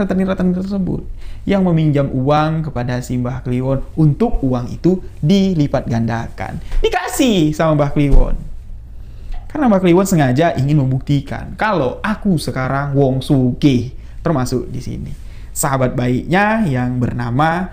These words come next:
si Mbah Bowo yang menjadi motivasi dendam dengan si Mbah Bowo itulah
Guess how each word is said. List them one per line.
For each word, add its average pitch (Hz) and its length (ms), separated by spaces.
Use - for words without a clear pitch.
si 202 320
Mbah 123 480
Bowo 120 640
yang 247 160
menjadi 143 480
motivasi 139 720
dendam 156 720
dengan 131 320
si 131 80
Mbah 123 160
Bowo 127 320
itulah 127 560